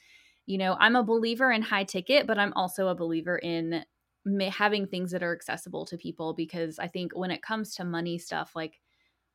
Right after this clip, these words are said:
especially women, I feel really strongly that we need that.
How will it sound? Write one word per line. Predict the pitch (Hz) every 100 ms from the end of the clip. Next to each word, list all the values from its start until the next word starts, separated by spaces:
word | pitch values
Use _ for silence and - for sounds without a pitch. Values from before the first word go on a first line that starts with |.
| _ _ -
especially | 196 214 - 196 175
women, | 170 170 170
I | 180
feel | 214 190
really | 175 170 175
strongly | 160 156 165 165
that | 156 151 - _ _ _ -
we | 180
need | 170 165 -
that. | 87